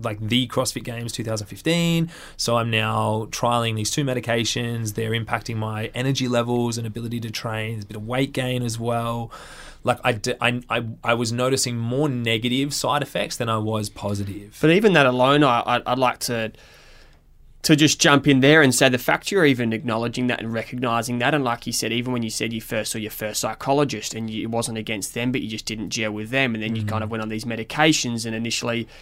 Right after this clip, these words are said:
Speaker 2: you know, you just weren't recognizing that they had those adverse side effects. And I feel like you, you at least sound like you're, you're proactive in the sense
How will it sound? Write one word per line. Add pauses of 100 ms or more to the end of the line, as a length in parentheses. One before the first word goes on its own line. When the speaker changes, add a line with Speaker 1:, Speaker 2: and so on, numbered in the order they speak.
Speaker 2:
you
know,
you
just
weren't
recognizing
that (300)
they
had
those
adverse
side
effects.
And
I
feel
like
you,
you
at
least
sound
like
you're,
you're
proactive
in
the
sense